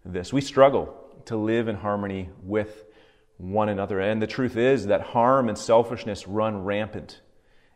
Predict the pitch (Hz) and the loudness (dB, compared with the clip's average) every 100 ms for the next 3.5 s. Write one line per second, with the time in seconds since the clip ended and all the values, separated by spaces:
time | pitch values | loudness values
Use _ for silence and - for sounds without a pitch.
0 | - 110 107 104 98 101 95 - 101 90 | -8 -4 -2 -4 -2 -2 -2 -4 -6 -8
1 | 80 - 80 - 98 98 92 - _ _ | -10 -12 -12 -8 -6 -8 -10 -20 _ _
2 | 90 92 92 92 85 - 95 87 87 - | -6 -4 -2 -2 -6 -12 -10 -8 -8 -10
3 | 90 - - - | -14 -16 -18 -20